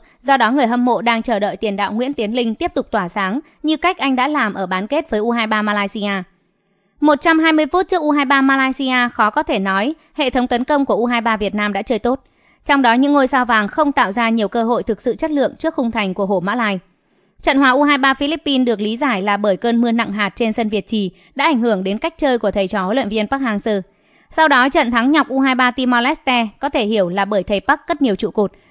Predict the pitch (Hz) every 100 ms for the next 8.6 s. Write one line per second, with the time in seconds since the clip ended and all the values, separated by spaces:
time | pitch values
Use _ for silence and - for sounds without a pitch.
0 | _ 208 277 285 349 - 254 214 - 185
1 | 190 196 262 285 _ _ _ _ _ 302
2 | 302 302 285 - 285 277 277 269 311 330
3 | 349 269 269 262 247 247 240 233 233 226
4 | 226 214 - _ - 247 208 233 226 208
5 | 190 196 175 - _ 247 240 247 240 226
6 | 247 220 254 208 240 240 226 226 208 196
7 | 214 208 196 - 320 320 269 214 165 233
8 | 214 202 185 - 196 196